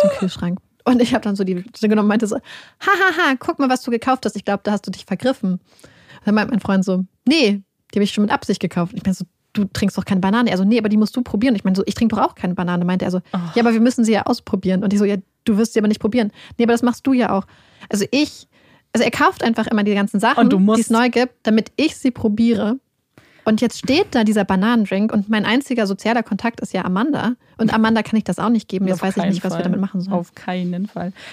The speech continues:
Speaker 2: Die Sache, stell's einfach hier ins Studio, irgendwann wird's schon trinken.
Speaker 1: Ja.
Speaker 2: Aber das ist ja das Ding, weil jede andere Geschmacksrichtung, okay, an irgendeinem Tag trinkt man die. Banane würde ich wirklich, da muss man mir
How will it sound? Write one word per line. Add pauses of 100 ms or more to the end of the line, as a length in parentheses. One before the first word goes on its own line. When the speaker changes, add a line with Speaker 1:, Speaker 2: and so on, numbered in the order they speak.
(200)
Speaker 2:
Die
Sache,
stell's
einfach
hier
ins
Studio,
irgendwann
wird's
schon
trinken.
Speaker 1:
Ja. (320)
Speaker 2:
Aber
das
ist
ja
das
Ding,
weil (360)
jede
andere
Geschmacksrichtung,
okay,
an
irgendeinem
Tag (100)
trinkt
man
die.
Banane
würde
ich
wirklich,
da
muss
man
mir